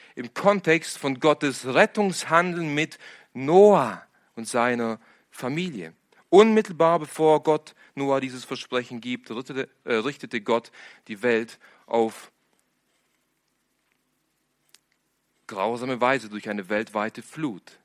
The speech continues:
Es war grausam für diejenigen, die unter diesem Gericht sterben musste. Das heißt, Noah befand sich hier in keiner einfachen Situation,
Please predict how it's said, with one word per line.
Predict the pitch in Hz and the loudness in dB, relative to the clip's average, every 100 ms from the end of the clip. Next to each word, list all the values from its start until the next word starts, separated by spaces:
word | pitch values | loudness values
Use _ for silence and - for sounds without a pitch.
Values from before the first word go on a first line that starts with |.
| _ _ _ _ | _ _ _ _
Es | 95 - | -18 -4
war | 113 117 117 113 _ _ _ | -2 0 -2 -6 _ _ _
grausam | - 120 143 151 107 82 78 | -4 0 0 0 -8 -12 -16
für | - | -20
diejenigen, | 87 113 127 113 107 107 107 98 | -10 -6 -6 -6 -6 -6 -10 -10
die | 107 110 117 - _ | -8 -8 -8 -12 _
unter | - 120 107 | -12 -10 -10
diesem | 107 107 104 | -10 -10 -8
Gericht | 110 104 107 - _ - | -8 -8 -10 -14 _ -16
sterben | - - 110 101 101 92 _ _ _ - | -12 -4 -2 -2 -4 -14 _ _ _ -8
musste. | 139 156 - 95 - - | -6 -6 -10 -14 -14 -14
Das | - 143 | -8 -2
heißt, | 143 - | -2 -2
Noah | 156 208 196 | 2 4 4
befand | 156 - 202 202 | 2 -2 -4 -4
sich | 165 | -4
hier | 175 165 - - | 0 0 -2 -12
in | - 139 | -10 -8
keiner | - 170 208 185 147 | 2 6 6 6 6
einfachen | 185 - 165 151 | 4 0 -6 -6
Situation, | 131 147 120 104 - - 214 226 139 | -8 -6 -2 -2 -2 2 6 6 4